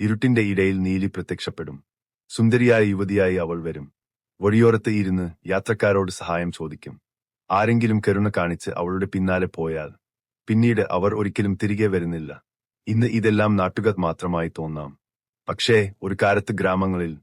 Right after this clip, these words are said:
നീലി എന്ന പേര് കേൾക്കുന്നതുകൊണ്ട് പോലും ആളുകൾ വിറങ്ങലിച്ചിരുന്നു. ഇവിടെ നമ്മൾ മനസ്സിലാക്കേണ്ടത്, നാട്ടുകഥകൾ ഭയപ്പെടുത്താനും മനുഷ്യരെ തെറ്റുകളിൽ നിന്ന് വിട്ടുനിർത്താനും സമൂഹം ഉണ്ടാക്കിയെടുത്ത കഥകളാണെന്നതാണ്. നമുക്ക് ഇനി നീലിയെപ്പറ്റി കൂടി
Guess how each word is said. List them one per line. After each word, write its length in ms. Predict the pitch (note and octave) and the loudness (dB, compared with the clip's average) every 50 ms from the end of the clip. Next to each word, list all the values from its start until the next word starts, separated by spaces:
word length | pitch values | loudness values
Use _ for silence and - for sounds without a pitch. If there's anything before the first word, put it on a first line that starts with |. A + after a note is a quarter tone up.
| _ - | _ -6
നീലി 260 | F2 F#2+ G2 G#2 G2+ | -2 -2 0 2 2
എന്ന 240 | A2+ A2 G2 F#2 F#2 | 2 2 2 0 0
പേര് 280 | F2 - F2+ F2+ F#2 F2+ | -2 -2 -2 -2 -2 -2
കേൾക്കുന്നതുകൊണ്ട് 680 | - F#2+ F2 E2+ - F2+ F2+ E2+ E2+ E2 E2+ E2 D#2+ | -2 -2 -2 -2 -2 -6 -6 -6 -6 -6 -8 -8 -8
പോലും 340 | - - E2 E2 E2 E2+ E2+ - | -8 -8 -6 -6 -6 -6 -6 -4
ആളുകൾ 340 | E2 E2 E2 E2 E2 F#2+ F#2+ F2 | -4 -4 -4 -4 -4 -6 -6 -6
വിറങ്ങലിച്ചിരുന്നു. 640 | E2 D#2+ E2 D#2+ D#2+ D#2+ - - D#2 D2+ D2 C#2 C#2 _ _ _ _ _ _ _ _ - | -6 -8 -8 -10 -10 -12 -14 -14 -14 -14 -14 -16 -18 _ _ _ _ _ _ _ _ -6
ഇവിടെ 280 | G#2+ G#2+ G2+ A#2 A2+ B2 | -2 0 2 2 4 4
നമ്മൾ 300 | B2 A2 G2+ G2 G2 G2+ | 4 4 4 2 2 2
മനസ്സിലാക്കേണ്ടത്, 840 | G2+ F#2 F2 E2+ - - G2 F2+ E2+ - - E2+ E2 D2+ D#2+ - - - _ _ _ _ _ _ _ _ _ - | 2 0 -2 -2 -4 -2 0 0 0 -2 -4 -8 -8 -8 -10 -12 -14 -20 _ _ _ _ _ _ _ _ _ -4
നാട്ടുകഥകൾ 560 | F#2+ G2+ G#2 G#2+ A#2+ A2 A2+ G#2 F#2+ G#2 G2 | -4 -2 -2 0 2 2 2 4 4 2 0
ഭയപ്പെടുത്താനും 720 | F2+ F2 F#2+ F#2 - F#2 F2 E2 - F2+ E2 D#2+ D#2+ D#2+ D#2 D2 _ - | 0 2 0 0 0 -2 -6 -4 -4 -4 -4 -4 -6 -8 -10 -14 _ -6
മനുഷ്യരെ 420 | F2+ F#2 F#2+ - - A2+ A2 G#2+ | -2 -2 -2 0 0 0 0 0
തെറ്റുകളിൽ 460 | G2+ - G#2+ - - G#2+ G#2+ G#2 G2+ G2 | 0 -2 -2 -4 -2 -2 -2 0 0 0
നിന്ന് 200 | F#2+ F#2 F#2 F#2+ | 0 0 0 0
വിട്ടുനിർത്താനും 640 | F2+ F2+ E2 - G2+ F#2+ E2+ - - F#2 F2+ F2+ F#2 | -2 -4 -6 -4 -4 -6 -4 -4 -4 -4 -2 -2 -4
സമൂഹം 440 | F2+ - - F#2 F2+ F2+ F2 G2 G2+ G2+ F#2+ | -4 -4 -4 -4 -4 -4 -4 -4 -4 -4 -4
ഉണ്ടാക്കിയെടുത്ത 580 | F2+ E2+ F2 E2+ - - G2 F#2 F2 - - | -2 -2 -2 -2 -4 -4 -6 -6 -4 -6 -8
കഥകളാണെന്നതാണ്. 880 | F#2+ - F2+ E2 E2+ D#2+ E2 E2 E2 E2 E2 D#2+ D#2+ D#2 D2+ D2+ D2 C#2+ - _ _ _ _ - | -6 -6 -6 -6 -6 -6 -6 -6 -6 -6 -8 -8 -10 -10 -10 -12 -12 -14 -18 _ _ _ _ -8
നമുക്ക് 320 | - F#2 F#2+ G2+ - - A#2 | -4 -4 -4 -2 -2 -4 -4
ഇനി 200 | G2+ G#2 G2+ G2+ | -2 0 0 0
നീലിയെപ്പറ്റി 600 | G2+ G2 F#2+ G2 F#2+ F#2+ F#2 F2 - F#2 - F#2+ | 0 0 0 0 0 -2 -2 -4 -6 -8 -8 -8
കൂടി 320 | - - F2 F2+ E2+ E2 | -10 -8 -8 -8 -8 -8